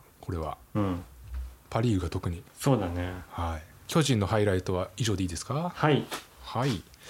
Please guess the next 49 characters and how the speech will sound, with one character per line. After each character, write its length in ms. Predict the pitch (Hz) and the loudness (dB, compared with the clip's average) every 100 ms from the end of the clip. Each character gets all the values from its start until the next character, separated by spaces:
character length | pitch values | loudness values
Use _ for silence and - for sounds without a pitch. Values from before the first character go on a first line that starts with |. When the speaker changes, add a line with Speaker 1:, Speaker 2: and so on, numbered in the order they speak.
| - - - - - | -12 -10 -12 -14 -6
Speaker 1:
続 440 | - 180 175 226 | 2 2 4 2
い 60 | 180 | 4
て、 320 | 214 180 - | 4 4 2
エ 160 | - 151 | -4 0
ム 200 | 175 185 | 4 6
エ 220 | 190 185 | 6 4
ル 180 | 175 170 - | 4 0 0
ビ 240 | 165 165 | 0 2
ー 20 | |
の 160 | 156 151 | 2 2
ハ 280 | - - 131 | 0 -2 0
イ 80 | 127 | 0
ラ 120 | 123 | -2
イ 60 | |
ト。 240 | - 107 - 135 | -4 -6 -4 2
Speaker 2:
は、 260 | 147 147 | 4 4
Speaker 1:
い 20 | - | 0
き 80 | |
ま 80 | 107 | 2
し 100 | 117 | 2
ょ 120 | 110 | 2
う 40 | 107 | 0
か。 200 | 87 - | -2 0
Speaker 2:
え 40 | |
ー 520 | 110 110 110 107 104 107 | 2 2 2 2 0 0
と、 20 | |
三 260 | 107 123 - | 4 2 2
つ 160 | - 143 | 2 4
あ 80 | |
り 120 | 120 113 | 4 0
ま 160 | 104 | -2
す。 140 | - - | -6 -6
一 140 | 175 | -2
つ 260 | 180 - 123 | -2 2 2
が、 420 | 139 147 131 131 - - | 4 4 4 0 -6 0
え 240 | 120 117 | 2 4
ー、 20 | |
ま 120 | 120 | 2
あ、 20 | 113 | 2
ダ 200 | - 196 | 4 6
ル 60 | |
ビ 60 | 170 | 6
ッ 20 | |
シ 180 | 143 - | 4 2
ュ 80 | 113 | 2
選 260 | - 117 | 2 0
手 380 | 139 - _ - | 0 -8 _ 2
が、 60 | 165 | 4
Speaker 1:
は 260 | 175 - | 4 0